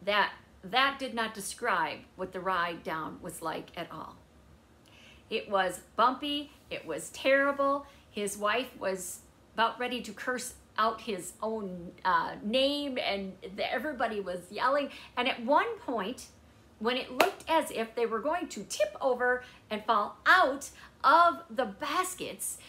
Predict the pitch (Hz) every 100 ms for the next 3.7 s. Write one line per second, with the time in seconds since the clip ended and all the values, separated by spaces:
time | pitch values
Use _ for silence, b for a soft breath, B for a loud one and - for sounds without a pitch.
0 | B 220 262 233 - - - 427 453 415
1 | 392 381 381 - - 403 403 - - 269
2 | 254 254 - 302 320 302 277 - - -
3 | - - 302 294 269 254